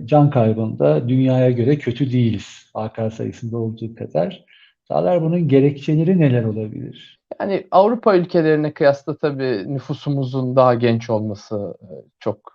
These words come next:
Speaker 2: önemli bir gerekçe. Sağlık sistemi üzerinde, yaşlı nüfus üzerinden çok ek bir, e, yük, yük yok.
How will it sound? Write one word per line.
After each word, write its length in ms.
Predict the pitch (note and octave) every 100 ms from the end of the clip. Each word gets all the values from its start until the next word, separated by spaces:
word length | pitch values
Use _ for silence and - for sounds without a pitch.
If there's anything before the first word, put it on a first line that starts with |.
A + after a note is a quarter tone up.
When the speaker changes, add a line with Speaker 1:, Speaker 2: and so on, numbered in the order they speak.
| -
Speaker 2:
önemli 460 | A2 G#2 G2 G2+
bir 100 | G#2
gerekçe. 540 | G2+ F#2+ F#2 - - D3+
Sağlık 460 | - - B2+ B2+ C3
sistemi 340 | - - C3
üzerinde, 480 | B2 A#2+ B2 A#2+ A#2
yaşlı 460 | A#2 A2+ A#2 - D3
nüfus 300 | C3 C3+ A2+
üzerinden 520 | A#2 A#2+ A#2+ A#2+ A#2
çok 220 | A#2 A#2+ -
ek 200 | C3+ - -
bir, 340 | A#2+ - - _
e, 160 | B2 G#2+
yük, 420 | G2+ A2 A2+ -
yük 320 | C3+ A#2+ A#2 A#2
yok. 340 | A#2 - -